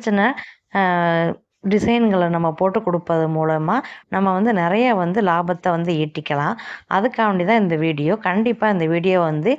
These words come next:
ஸ்கிப் பண்ணாம பாருங்க. இந்த யூ-, வீடியோ வந்து உங்களுக்கு ஒரு யூஸ்ஃபுல்லான வீடியோவா தான் இருக்கும். கண்டிப்பா வந்து ட்ரை பண்ணி பாருங்க. ட்ரை பண்ணிட்டு எப்படி வந்துச்சு அப்படின்றத சொல்லுங்க. அதுக்கப்புறம் என்ன தொழில் வாய்ப்பு அப்படின்னு பார்த்தீங்கன்னா,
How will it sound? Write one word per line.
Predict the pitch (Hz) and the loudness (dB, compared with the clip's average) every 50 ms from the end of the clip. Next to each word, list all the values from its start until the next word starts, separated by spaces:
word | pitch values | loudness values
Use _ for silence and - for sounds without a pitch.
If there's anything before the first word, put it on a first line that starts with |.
| - - - - _ | -4 -14 -20 -20 _
ஸ்கிப் | - - - - 240 240 - - | -20 -10 -4 -4 -4 -4 -2 -2
பண்ணாம | 233 220 208 190 180 175 180 196 202 196 | 0 0 2 0 0 0 0 0 -2 0
பாருங்க. | - 160 156 156 151 147 147 156 202 247 254 - - - _ _ - | 0 0 0 0 -2 -2 -2 -2 -2 -2 -2 -6 -18 -20 _ _ -2
இந்த | 196 196 190 | 0 2 2
யூ-, | 185 185 196 - - 175 | 2 2 0 -2 -2 -2
வீடியோ | 180 208 220 214 233 233 226 202 | 0 0 2 2 2 2 4 2
வந்து | 185 175 175 180 247 226 196 | 2 0 0 0 2 2 2
உங்களுக்கு | 175 170 165 170 170 - 202 | 0 0 -2 -2 -2 0 0
ஒரு | 180 175 | 2 2
யூஸ்ஃபுல்லான | 190 202 - - - 196 190 185 185 190 180 160 | 2 0 -2 -4 -4 -2 0 0 2 0 0 0
வீடியோவா | 156 156 165 160 160 156 151 151 | 0 0 0 0 2 2 0 0
தான் | 151 165 160 156 | 0 0 0 0
இருக்கும். | 151 151 151 - - 180 226 226 - - - - _ - | -2 -4 -6 -2 -2 -2 -2 -2 -8 -16 -20 -20 _ -6
கண்டிப்பா | - 202 220 220 220 208 - - 190 247 | -4 -2 0 0 0 0 0 0 0 0
வந்து | 247 196 170 170 226 247 - - | 0 0 0 -2 -2 -4 -4 -2
ட்ரை | 175 175 180 175 | -2 -2 -2 -2
பண்ணி | 185 165 170 175 | -2 -2 -2 -4
பாருங்க. | 170 160 151 147 147 147 147 151 147 143 - - - - _ _ | -2 -2 -2 -2 -2 -4 -4 -4 -4 -6 -6 -12 -20 -20 _ _
ட்ரை | - 214 277 302 | -2 -2 -2 -2
பண்ணிட்டு | 311 320 - 170 170 247 240 | -2 -2 -4 -2 -2 0 0
எப்படி | 202 180 165 170 196 | 0 0 0 0 0
வந்துச்சு | 175 165 160 151 156 151 - - 160 | 0 0 0 0 -2 -2 -2 -2 -2
அப்படின்றத | 156 151 147 151 151 147 147 151 151 180 | -2 0 -2 -2 -4 -4 -4 -4 -4 -4
சொல்லுங்க. | 170 - 160 147 143 143 139 139 147 175 233 233 - - - - _ | -4 -4 -4 -2 -2 -2 -2 -2 -2 -4 -4 -6 -8 -16 -16 -16 _
அதுக்கப்புறம் | - 175 214 262 277 - 262 233 - - 226 208 | -4 -2 -2 -2 -2 -4 -6 -4 -2 0 0 0
என்ன | 190 180 180 190 | 0 0 0 -2
தொழில் | 196 190 190 165 170 170 170 | -2 0 0 0 2 2 2
வாய்ப்பு | 165 160 156 151 156 - 156 | 0 0 0 -2 -2 -2 -2
அப்படின்னு | 151 147 147 160 160 151 | -2 -2 -4 -6 -4 -2
பார்த்தீங்கன்னா, | 147 139 143 - 143 143 156 202 | -4 -4 -4 -6 -6 -4 -2 -2